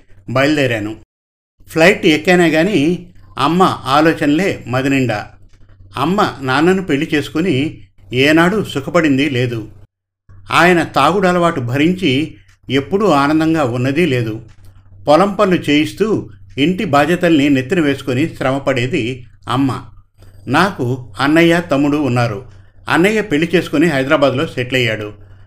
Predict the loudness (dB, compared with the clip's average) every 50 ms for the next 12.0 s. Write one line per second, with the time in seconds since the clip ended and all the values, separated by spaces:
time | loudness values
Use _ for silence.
0 | -20 -20 0 2 4 4 4 4 2 4 4 4 4 2 0 0 0 -2 0 0
1 | 0 2 4 2 2 4 4 4 4 4 4 2 2 2 2 2 2 2 0 0
2 | 0 0 2 0 0 -4 -8 -14 -20 -20 -20 _ _ -18 -4 -2 0 0 2 2
3 | 2 2 2 2 0 0 0 0 -2 -2 0 0 2 2 2 2 2 0 0 -2
4 | -4 -4 -2 -2 -2 -4 -8 -12 -20 -20 -20 -18 -8 -2 0 2 2 2 2 2
5 | 2 2 2 0 0 -2 -4 -4 -4 -4 -4 -4 -4 -4 -6 -6 -6 -6 -8 -12
6 | -14 -18 -20 -20 -20 -20 -20 -20 _ _ -20 -8 -2 0 2 2 2 2 0 -2
7 | -2 -4 -4 -2 0 0 0 0 -2 -6 -12 -20 -8 -4 -2 0 2 2 2 2
8 | 0 -2 -2 0 0 0 2 0 0 -2 -2 -2 -2 -2 -2 -4 -2 -2 0 0
9 | 0 0 -2 -4 -6 -8 -14 -20 -20 -20 -20 -20 -20 -20 -6 0 2 2 2 2
10 | 0 0 2 2 2 2 2 2 0 0 0 0 0 0 0 0 0 0 -2 -2
11 | -2 -4 -4 -6 -8 -8 -8 -8 -8 -8 -6 -4 -4 -2 -2 -4 -4 -6 -10